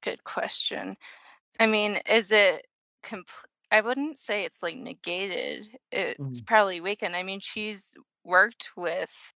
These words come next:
Speaker 1: like, the Avengers, she's fought against the X-Men and stuff, and granted, she's used her magic for all of that, and she was, like,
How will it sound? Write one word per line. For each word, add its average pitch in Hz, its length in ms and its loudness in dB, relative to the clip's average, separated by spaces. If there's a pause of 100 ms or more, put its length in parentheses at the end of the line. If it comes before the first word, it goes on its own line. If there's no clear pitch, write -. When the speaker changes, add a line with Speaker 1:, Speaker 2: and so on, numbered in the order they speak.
(340)
Speaker 1:
like, 180 240 -10
the 190 140 0
Avengers, 185 880 -2
she's 165 400 -10 (180)
fought 185 220 4
against 165 280 -6
the - 100 -4
X-Men - 300 -8
and 175 140 -8
stuff, - 220 -10
and 180 160 -6
granted, 185 380 0
she's - 280 -10
used 175 220 -6
her 175 100 -4
magic 170 440 -4
for - 200 -4
all 175 280 0
of 180 100 -12
that, - 340 -2 (520)
and 175 320 -4 (760)
she 220 100 -4
was, 202 260 -4
like, 175 180 -2